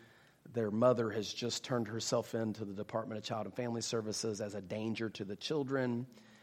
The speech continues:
Uh, any chance you guys would be up for taking them in?" And we're like, <sighs> "Wow."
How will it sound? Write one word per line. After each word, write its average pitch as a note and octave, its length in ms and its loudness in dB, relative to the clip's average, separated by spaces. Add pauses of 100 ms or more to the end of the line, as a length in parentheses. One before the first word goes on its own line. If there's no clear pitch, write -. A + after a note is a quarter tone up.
(360)
Uh, - 100 -10 (220)
any B2+ 160 2
chance B2 360 0
you A#2+ 60 -4
guys A2+ 240 0
would G#2 100 -6
be A2+ 100 -2
up A2 120 -2
for G#2 420 -6 (380)
taking A#2 280 -2
them A2 120 -4
in?" A2 420 -4 (120)
And A#2 120 -8
we're A#2 120 0
like, G#2 280 -6 (1400)
<sighs> - 20 -20
"Wow." - 920 -14